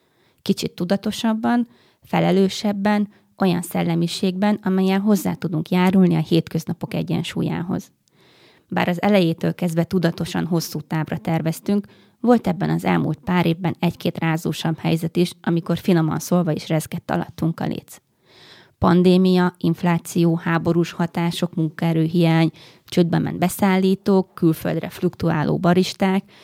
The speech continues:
csak hogy a legnagyobb mérföldköveket említsük. De bármilyen mélyponton is voltunk, a hitünk ebben az egészben valahogy sosem veszett el,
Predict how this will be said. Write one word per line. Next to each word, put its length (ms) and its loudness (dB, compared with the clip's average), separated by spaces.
csak 220 -6
hogy 120 -2
a 60 2
legnagyobb 440 0
mérföldköveket 840 -4
említsük. 600 -6
De 100 0
bármilyen 460 0
mélyponton 540 -2
is 140 -6
voltunk, 460 0
a 40 -4
hitünk 640 0
ebben 280 -4
az 140 -4
egészben 520 -4
valahogy 320 -2
sosem 400 -4
veszett 420 -6
el, 220 0